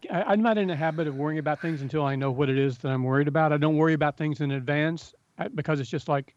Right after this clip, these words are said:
I mean, I have enough to worry about. But I worry about it when it happens, if it turns out to be bad, but I'm not gonna be concerned or th-, or even think about it much until I know what it is. But another thing we know about the Academy is they do float these ideas sometimes, and nothing really,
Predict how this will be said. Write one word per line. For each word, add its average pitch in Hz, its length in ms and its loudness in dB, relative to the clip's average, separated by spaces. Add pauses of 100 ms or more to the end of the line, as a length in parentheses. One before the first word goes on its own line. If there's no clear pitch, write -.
(120)
I 175 60 -2
mean, 143 180 2
I 139 240 4
have 151 140 0
enough 135 260 -4
to - 80 -10
worry 175 180 -4
about. 175 340 -4 (260)
But 165 100 4
I 160 60 4
worry 202 260 6
about 160 240 0
it 156 100 -4
when 151 140 -4
it 135 60 -6
happens, 151 440 -4
if 127 100 -10
it 156 120 -10
turns 151 180 -4
out 139 140 -4
to - 80 -14
be 135 100 -4
bad, 165 420 2 (240)
but 170 100 2
I'm 175 80 2
not 196 120 0
gonna 170 140 -2
be 156 120 -4
concerned 156 440 -4
or 143 60 -2
th-, - 180 -10
or 160 80 4
even 165 220 2
think 180 200 -4
about 139 220 0
it 151 80 -2
much 143 180 -2
until 143 220 0
I 139 80 2
know 139 140 0
what 131 180 0
it 135 80 -2
is. 147 260 2 (600)
But 190 180 6
another 214 260 4
thing 196 160 -2
we 170 120 2
know 165 140 4
about 147 240 2
the 156 80 -2
Academy 202 460 0
is 156 100 -2
they 170 140 0
do 240 160 0
float 190 320 0
these 156 180 -2
ideas 147 340 0
sometimes, 147 460 -4
and 156 160 -2
nothing 180 280 -2
really, 151 340 2